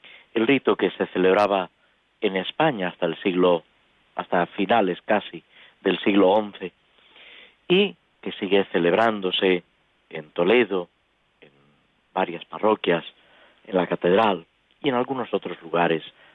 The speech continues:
de España. Es un rito litúrgico que encierra una gran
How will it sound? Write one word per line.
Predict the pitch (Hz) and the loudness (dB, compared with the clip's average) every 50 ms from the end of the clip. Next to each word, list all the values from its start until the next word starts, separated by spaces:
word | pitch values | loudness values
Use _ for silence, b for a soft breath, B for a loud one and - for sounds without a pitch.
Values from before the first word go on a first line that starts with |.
| b b _ | b b _
de | - 92 87 | 0 0 0
España. | 85 101 - - 95 92 85 80 82 80 - _ _ _ _ B B B B B B B B | 0 0 -2 0 0 0 0 -2 -6 -12 -12 _ _ _ _ B B B B B B B B
Es | - 98 - - | -6 -6 -4 -2
un | 98 95 92 90 87 85 85 87 _ _ _ _ - | -2 -2 -2 -4 -8 -10 -14 -20 _ _ _ _ -4
rito | - 120 127 127 120 - 101 | 2 4 4 4 4 2 0
litúrgico | - 85 87 - - 156 156 - - - 101 - - - 85 - _ B B B B B B B B B B B B B B _ _ _ _ _ _ _ _ _ _ _ _ _ _ _ _ _ _ _ _ _ _ _ _ _ _ _ | 0 0 -2 0 2 2 2 0 -2 -10 -12 -6 -2 -2 -2 -2 _ B B B B B B B B B B B B B B _ _ _ _ _ _ _ _ _ _ _ _ _ _ _ _ _ _ _ _ _ _ _ _ _ _ _
que | _ - 120 117 117 123 - - | _ 0 2 4 4 4 2 0
encierra | - 131 123 - 175 180 175 180 175 | -2 -2 -2 0 0 0 2 4 2
una | 165 147 135 123 | 2 2 2 0
gran | 117 147 180 190 180 165 165 160 | 0 2 0 0 0 -2 -6 -14